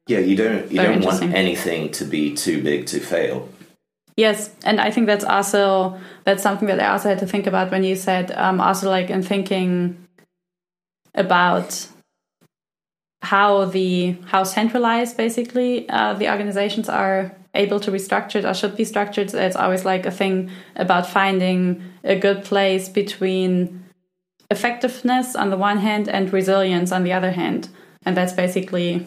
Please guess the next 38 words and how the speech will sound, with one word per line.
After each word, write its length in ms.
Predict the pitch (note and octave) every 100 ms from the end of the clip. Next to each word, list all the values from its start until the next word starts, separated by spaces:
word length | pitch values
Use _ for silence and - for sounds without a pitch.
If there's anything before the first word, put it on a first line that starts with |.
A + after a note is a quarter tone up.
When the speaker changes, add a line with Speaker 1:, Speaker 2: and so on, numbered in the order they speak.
| -
Speaker 2:
<laughs> 140 | - -
the 400 | F#3+ A3 F3+ F#3
axis, 340 | G#3+ - F#3+
maybe, 420 | F#3 F3 F3+ F#3 - - -
uh, 200 | - F3+
between 400 | F3+ F3+ F#3+ F#3
which 360 | F3+ F#3+ - - - -
the 100 | G3
different 300 | F#3+ F#3+ F#3+ -
organizational 600 | F3+ F3 F3+ F#3 G3 F3+
forms 520 | - F#3+ F3+ F3+ F#3 - _
can, 640 | - F3+ F3+ F3 E3+ E3 - _ _ _ _ _ _ _
can 160 | - F3+
evolve 500 | F3+ F3+ F3+ F3 -
in 100 | -
a 80 | E3
way. 380 | E3 D#3 E3 F3 - _ _ -
Yeah. 320 | F3 E3+ F3+ -
I, 160 | G#3 G#3
one, 380 | G#3 A#3+ B3+ A#3
one 200 | A3+ A#3+
thing 200 | C4 A#3+
that 120 | G#3+
I 140 | A3+
find 180 | A3+ A3+
really 180 | G#3+ G#3+
interesting, 320 | A3+ G#3 G3+
it, 180 | F#3 -
it 140 | G3+
leads 320 | G3 B3 B3 -
back, 500 | F#3+ - G#3 - - -
uh, 180 | G3 F#3+
again 260 | F#3+ F#3 G3
from 180 | G#3 F#3+
Brazil 340 | F#3+ F#3+ G3+
to 100 | G3+
Germany, 600 | F3+ F#3+ G#3 F3+ F3+ F#3+ - - - _ _ -
is 380 | G3+ G3 F#3